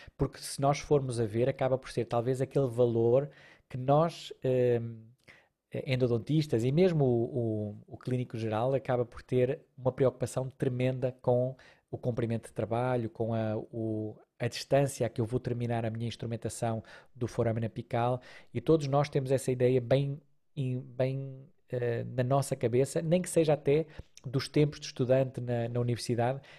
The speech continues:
em que nós sabíamos que se nós fizéssemos um caso de endodontia em que ficasse um pouquinho mais distante do foramen apical, nós íamos ter o nosso professor que ia dizer que não estava bem, et cetera. E no fundo a nota que nós íamos ter,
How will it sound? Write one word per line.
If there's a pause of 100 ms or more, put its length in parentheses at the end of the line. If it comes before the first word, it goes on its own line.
em
que
nós
sabíamos
que
se
nós
fizéssemos
um
caso
de
endodontia
em
que
ficasse
um
pouquinho
mais
distante
do
foramen
apical, (360)
nós
íamos
ter
o
nosso
professor
que
ia
dizer
que
não
estava
bem,
et
cetera. (580)
E
no
fundo
a
nota
que
nós
íamos
ter,